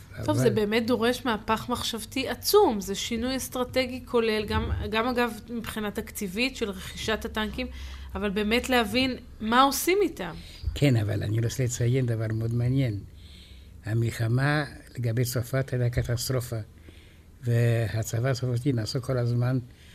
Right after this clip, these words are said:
Speaker 2: עד שעד הסוף נכנע. הנקודה היחידה בחזית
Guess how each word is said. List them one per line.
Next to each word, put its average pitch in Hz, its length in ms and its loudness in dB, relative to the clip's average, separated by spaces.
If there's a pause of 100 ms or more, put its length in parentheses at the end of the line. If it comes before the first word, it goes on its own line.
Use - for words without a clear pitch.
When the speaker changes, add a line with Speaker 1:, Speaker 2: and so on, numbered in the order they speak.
(180)
Speaker 2:
עד 120 120 0
שעד 120 320 0
הסוף 120 320 -2
נכנע. 123 380 0 (1300)
הנקודה 123 920 0
היחידה 147 520 0
בחזית 120 760 0